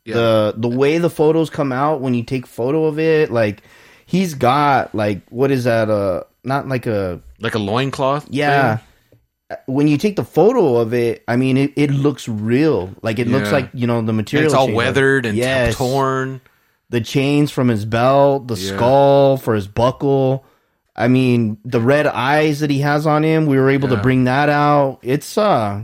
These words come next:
Speaker 2: it's
Speaker 1: It's
Speaker 2: y-,
Speaker 1: crazy.
Speaker 2: you gotta see it for yourself, guys.
Speaker 1: I mean, I, I honestly, I picked up the last two figures just for the, to be able to get the pieces to put him together. And, um,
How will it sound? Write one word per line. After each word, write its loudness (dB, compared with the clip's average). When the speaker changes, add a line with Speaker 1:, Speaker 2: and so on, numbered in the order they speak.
Speaker 2:
it's -8
Speaker 1:
It's -8
Speaker 2:
y-, -4
Speaker 1:
crazy. -2
Speaker 2:
you 2
gotta 0
see -2
it 0
for -6
yourself, -2
guys. -6
Speaker 1:
I -4
mean, -4
I, -2
I -4
honestly, -2
I 0
picked -2
up -2
the -2
last -2
two -4
figures -4
just -4
for -4
the, -6
to -20
be -4
able -4
to -6
get -6
the -12
pieces -8
to -8
put -4
him -4
together. -6
And, -10
um, -14